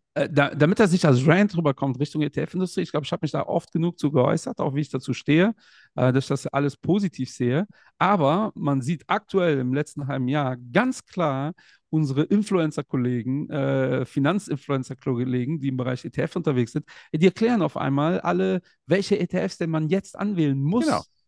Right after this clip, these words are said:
Speaker 2: Und das ist der
Speaker 1: Äh,
Speaker 2: größte
Speaker 1: und, äh,
Speaker 2: Bullshit.
Speaker 1: ja,
Speaker 2: Ja?
Speaker 1: und, äh,
Speaker 2: Sorry.
Speaker 1: vor drei Monaten war im Handelsblatt-Artikel, äh, so nach dem Motto, "Ey, der M S C I World hat ja einen ganz großen, äh, U-S-Anteil." Ey, da bin ich hier fast vom Stuhl, äh,
Speaker 2: Hm.
Speaker 1: gekippt, als ich das
Speaker 2: Hm.
Speaker 1: gelesen hab. Ich so, "Ey, hört euch mal unseren Podcast an, der mittlerweile,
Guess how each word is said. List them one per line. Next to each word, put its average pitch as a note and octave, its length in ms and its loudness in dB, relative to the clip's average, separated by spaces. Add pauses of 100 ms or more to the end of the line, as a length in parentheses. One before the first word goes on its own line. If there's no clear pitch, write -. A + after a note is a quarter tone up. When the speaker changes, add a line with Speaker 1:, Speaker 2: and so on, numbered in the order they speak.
(120)
Speaker 2:
Und B2+ 180 -2
das D3+ 140 6
ist D3 120 4
der D3+ 100 6
Speaker 1:
Äh, - 40 2
Speaker 2:
größte F#3+ 320 4
Speaker 1:
und, F3+ 60 2
äh, D#3 60 -8
Speaker 2:
Bullshit. A3 580 2 (380)
Speaker 1:
ja, F3 180 2
Speaker 2:
Ja? C3+ 140 4
Speaker 1:
und, F3+ 180 2
äh, F3 40 0
Speaker 2:
Sorry. E3+ 280 4
Speaker 1:
vor D#3+ 500 4
drei E3 280 2
Monaten G#3 420 0
war D3+ 120 2
im D3 100 -4
Handelsblatt-Artikel, F3+ 1000 -2
äh, D#3 380 0
so D#3 100 -2
nach E3 140 0
dem E3+ 120 -4
Motto, F#3 260 -2
"Ey, D3+ 140 0
der C#3+ 160 -2
M A3+ 80 -4
S A#3 120 -6
C - 80 -4
I C#3 100 0
World F3 220 0
hat G#3+ 120 -10
ja - 60 -4
einen D#3+ 60 -2
ganz G3 220 -6
großen, F3+ 600 -4
äh, - 20 -4 (120)
U-S-Anteil." D#3 720 0 (200)
Ey, D3 100 -4
da C3+ 100 2
bin D#3 160 0
ich D3 100 -6
hier D3 100 2
fast - 260 -4
vom C#3+ 160 0
Stuhl, A#3+ 400 0
äh, E3 180 2
Speaker 2:
Hm. C3 60 -2
Speaker 1:
gekippt, C3+ 380 -4
als C3+ 120 -2
ich - 40 -10
das C3+ 120 -4
Speaker 2:
Hm. A2 40 -16
Speaker 1:
gelesen B2 420 -2
hab. D3 240 -4
Ich - 320 -14
so, D#3+ 80 2
"Ey, C3+ 320 2
hört F#3 280 6
euch F#3 140 0
mal F#3 140 0
unseren F3 300 0
Podcast - 460 -2
an, D#3+ 160 -2
der D3 120 0
mittlerweile, C3+ 680 -2